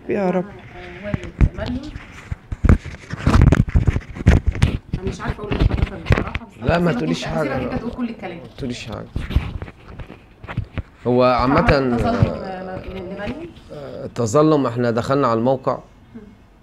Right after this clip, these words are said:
Speaker 3: لسه الموقع ما اتفتحش،
Speaker 2: مم.
Speaker 3: او مش عارفين ندخل عليه، مش عايز يفتح.
Speaker 2: مم.
Speaker 3: فان شاء الله طبعًا انا هبعت التظلم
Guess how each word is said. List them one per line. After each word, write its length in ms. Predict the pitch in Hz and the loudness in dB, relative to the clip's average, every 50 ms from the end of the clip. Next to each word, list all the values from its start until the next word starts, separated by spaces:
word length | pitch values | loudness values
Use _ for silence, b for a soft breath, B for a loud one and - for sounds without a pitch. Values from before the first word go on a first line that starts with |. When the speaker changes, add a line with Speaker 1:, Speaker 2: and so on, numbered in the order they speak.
| - - - - - - - - 107 | -20 -20 -20 -20 -20 -20 -12 -4 0
Speaker 3:
لسه 340 | 113 127 120 - - 117 107 | 0 0 2 2 2 2 2
الموقع 380 | 104 107 117 123 117 - 113 107 | 2 2 0 0 0 0 0 0
ما 100 | 104 104 | 0 -2
اتفتحش، 580 | - - 107 - 127 123 117 - - - - - - - - | -2 -2 -2 -2 -2 -6 -6 -10 -16 -18 -18 -20 -20 -20 -20
Speaker 2:
مم. 60 | 101 98 - - - - - - - - - - - - - - - - - - - - _ - - | -20 -20 -20 -20 -20 -20 -14 -14 -14 -14 -14 -18 -20 -20 -20 -20 -20 -20 -20 -20 -20 -20 _ -4 2
Speaker 3:
او 120 | 104 107 | 4 4
مش 180 | 110 107 104 113 | 4 4 4 2
عارفين 260 | 113 107 98 127 127 | 0 2 2 2 2
ندخل 240 | 127 123 - 120 113 | 2 2 2 2 2
عليه، 260 | 107 110 120 127 127 | 4 4 2 2 0
مش 180 | 127 104 90 107 | -2 -2 2 2
عايز 200 | 104 107 92 117 | 2 4 4 2
يفتح. 380 | 117 - - 113 - - - - - - - - | 0 0 -2 -4 -4 -6 -12 -20 -20 -20 -20 -20
Speaker 2:
مم. 60 | 220 214 - - - - - - - | -20 -18 -18 -20 -20 -20 -20 -8 -2
Speaker 3:
فان 160 | 113 120 117 | 0 0 0
شاء 160 | 113 - 135 | 2 2 2
الله 220 | 131 127 131 131 127 | 4 4 4 4 4
طبعًا 380 | 123 131 127 123 117 117 120 | 4 2 2 4 2 2 2
انا 160 | 117 113 113 | 2 2 2
هبعت 240 | 117 120 113 117 - | 2 2 2 0 0
التظلم 540 | 104 - - 104 90 110 117 120 123 123 127 | -4 -4 -2 0 2 2 2 2 2 0 -2